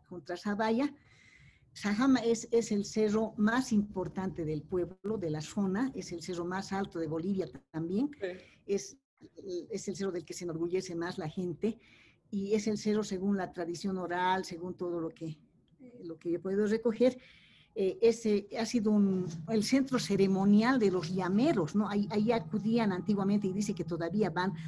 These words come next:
Speaker 1: los argentinos, los chi-, los criadores de llama, se reunían ahí, y ahí se hacían las grandes ceremonias. Entonces, Sajama es, pues, el padre, el proveedor de las llamas, el más importante, y etcétera.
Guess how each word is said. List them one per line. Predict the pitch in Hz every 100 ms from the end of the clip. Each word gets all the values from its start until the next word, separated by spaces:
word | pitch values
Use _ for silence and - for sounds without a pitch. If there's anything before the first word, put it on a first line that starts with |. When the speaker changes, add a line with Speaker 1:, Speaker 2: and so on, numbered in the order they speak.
| 160
Speaker 1:
los | 170 160
argentinos, | 151 160 160 175 175 156 151
los | 143
chi-, | - 175
los | 165 -
criadores | 196 175 190 190 180
de | 170
llama, | 202 233 165 - -
se | - 190
reunían | 185 190 208 196
ahí, | 170 208 196
y |
ahí | 175 - 190 202
se | 202 175
hacían | 180 180
las | 165 -
grandes | 170 165 156
ceremonias. | - 170 208 240 156 - - - -
Entonces, | 208 240 254 254
Sajama | 226 214 240 240 226
es, | 208
pues, | - 220
el | 185 175
padre, | - 208 208 202 233 - - - -
el | 202
proveedor | - 202 202 196 226 208
de | 180
las | 156 151
llamas, | 202 190 196 190 185
el | 175
más | 190 196
importante, | 175 160 165 - - 165 175 151 156
y | 156
etcétera. | - - -